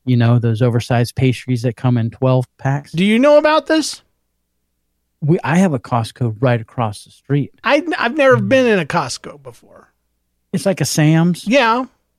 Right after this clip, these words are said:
Speaker 2: but are
Speaker 1: Yeah.
Speaker 2: they known for pastries?
Speaker 1: You know, I don't recall, to be honest. I, I, you know, when we get these big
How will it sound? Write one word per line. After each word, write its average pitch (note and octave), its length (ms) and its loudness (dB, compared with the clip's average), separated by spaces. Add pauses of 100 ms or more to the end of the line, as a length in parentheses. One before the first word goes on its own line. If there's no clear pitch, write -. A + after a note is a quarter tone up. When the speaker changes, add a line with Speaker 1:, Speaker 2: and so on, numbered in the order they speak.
(140)
Speaker 2:
but A3 340 0
are A#3+ 140 4
Speaker 1:
Yeah. C#4 40 6
Speaker 2:
they D4 180 2
known C4 440 4
for G#3 400 2 (140)
pastries? C#4+ 760 0 (1300)
Speaker 1:
You G3+ 140 2
know, A3+ 360 0 (640)
I G3 300 2
don't F3 460 2 (840)
recall, D#3+ 600 0
to B2 100 -8
be C#3 140 2
honest. D#3 240 2
I, E3+ 240 -2 (260)
I, - 120 -8 (420)
you E3+ 100 4
know, F3 100 4
when F3 200 4
we G3 140 2
get G3 160 0
these D#3 180 -2
big B2 280 0